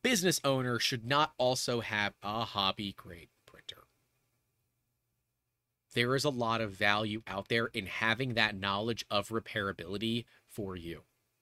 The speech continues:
It's why I build the Prusa kits. It's a great way to remember how to take them apart. It's cathartic for me, and it's about six, six and a half hours. And while, yes, the amount of time that I spend on it is way more money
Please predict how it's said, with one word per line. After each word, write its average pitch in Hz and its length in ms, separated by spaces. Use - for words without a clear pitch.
It's 127 260
why 127 280
I 127 120
build 117 260
the 123 80
Prusa 113 400
kits. - 440
It's - 140
a 110 60
great 123 480
way 123 140
to 113 80
remember 110 360
how 110 160
to 123 80
take 120 220
them 113 100
apart. 107 360
It's - 160
cathartic 117 540
for 113 140
me, 110 180
and 143 80
it's - 280
about 143 280
six, - 260
six - 200
and 107 80
a - 40
half 92 200
hours. - 400
And 165 140
while, 180 200
yes, 160 480
the 131 100
amount 131 200
of 123 60
time 147 280
that 151 100
I 135 80
spend 127 360
on 113 220
it 156 160
is 139 360
way 190 580
more 147 380
money 135 580